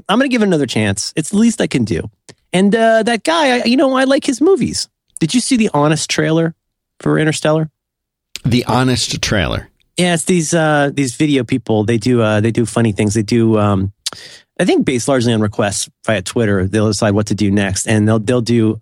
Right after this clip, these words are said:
Speaker 1: a, a trailer for the movie, but they'll do what, what the trailer should have been.
Speaker 2: Oh.
Speaker 1: And it's, you know, no spoilers, but it kind of, uh,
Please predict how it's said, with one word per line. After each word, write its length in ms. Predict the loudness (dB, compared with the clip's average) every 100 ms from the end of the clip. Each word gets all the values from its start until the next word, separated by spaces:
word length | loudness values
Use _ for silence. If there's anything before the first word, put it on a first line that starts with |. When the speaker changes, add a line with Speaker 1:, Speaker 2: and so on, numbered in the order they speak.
| _
Speaker 1:
a, 180 | -6 -6 -4
a 60 | -4
trailer 380 | -2 0 2 0
for 120 | 0
the 100 | 0
movie, 460 | 2 2 2 -2 -4 _ _ -4
but 140 | -2
they'll 100 | 0
do 140 | 0 -2 -2
what, 200 | -4 -2
what 160 | -2 -2 _
the 60 | -6
trailer 260 | -2 0 0
should 200 | 0 0
have 120 | 0
been. 300 | 0 0 -2 _ _ -16 -6
Speaker 2:
Oh. 800 | 0 2 2 2 2 2 2 0
Speaker 1:
And 380 | 0 2 0 -2 _ -4
it's, 320 | -2 -4 0
you 80 | 0
know, 140 | 2
no 100 | -2
spoilers, 440 | -2 0 0 0 -2
but 200 | -4 -2
it 120 | -4
kind 200 | -2 0
of, 220 | -2 -6 _ _ _ _ _ -4
uh, 480 | 0 0 0 -2